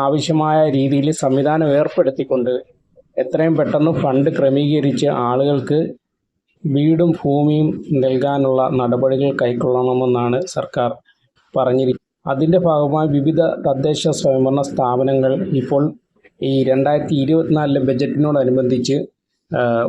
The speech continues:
വളരെ മികച്ച രീതിയിൽ, ആ, ആ കാര്യങ്ങൾ ഉൾക്കൊണ്ടുകൊണ്ട് പ്രവർത്തിക്കുന്ന രീതിയിലേക്കാണ് ഓരോ ബജറ്റ് അവതരിപ്പിച്ചിരിക്കുന്നത്. ഇപ്പോൾ ആലപ്പുഴ ജില്ലയിലെ തെക്കേക്കര പഞ്ചായത്തിലെ,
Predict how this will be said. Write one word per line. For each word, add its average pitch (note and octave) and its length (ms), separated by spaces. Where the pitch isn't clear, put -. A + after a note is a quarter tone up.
വളരെ C#3+ 260
മികച്ച C#3 320
രീതിയിൽ, C3 360
ആ, - 20
ആ - 20
കാര്യങ്ങൾ B2 460
ഉൾക്കൊണ്ടുകൊണ്ട് C3 640
പ്രവർത്തിക്കുന്ന A#2+ 800
രീതിയിലേക്കാണ് C3+ 760
ഓരോ C3+ 160
ബജറ്റ് C3+ 480
അവതരിപ്പിച്ചിരിക്കുന്നത്. A2 920
ഇപ്പോൾ D#3 260
ആലപ്പുഴ F3 440
ജില്ലയിലെ C3 360
തെക്കേക്കര D#3 500
പഞ്ചായത്തിലെ, B2+ 760